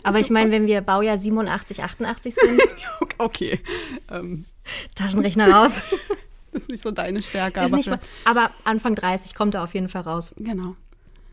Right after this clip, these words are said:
Speaker 2: Gehen wir doch einfach mal erstmal eine Zusammenfassung. Um was handelt denn, von was handelt denn überhaupt Toy Story?
Speaker 1: Also ich meine, ich glaube, ich bin mir eigentlich fast sicher, jeder hat schon mal Toy Story gesehen, aber ich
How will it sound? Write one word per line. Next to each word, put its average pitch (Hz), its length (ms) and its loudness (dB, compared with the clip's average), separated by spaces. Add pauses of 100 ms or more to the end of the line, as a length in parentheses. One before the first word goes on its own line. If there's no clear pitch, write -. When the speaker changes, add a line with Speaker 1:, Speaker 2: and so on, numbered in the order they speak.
(360)
Speaker 2:
Gehen 202 140 4
wir 208 60 2
doch 220 100 0
einfach 220 240 -2
mal 247 160 -4
erstmal 320 260 0
eine 359 80 4
Zusammenfassung. 208 720 0
Um 240 160 0
was 277 220 -2
handelt 226 280 2
denn, 175 220 -2
von 233 180 -4
was 262 220 -4
handelt 208 200 0
denn 170 120 -6
überhaupt 165 340 -10
Toy - 140 -10
Story? - 260 -10
Speaker 1:
Also 202 140 -2
ich 196 100 -4
meine, 202 160 0
ich 208 120 -8
glaube, 208 420 -2
ich - 100 -4
bin 240 120 0
mir 233 200 0
eigentlich 220 320 0
fast - 240 -8
sicher, 180 400 -6
jeder 190 320 -2
hat 196 140 -6
schon 202 80 -4
mal 185 80 -4
Toy 190 200 -8
Story 180 220 -6
gesehen, 190 340 2
aber 240 520 4 (260)
ich 233 240 -2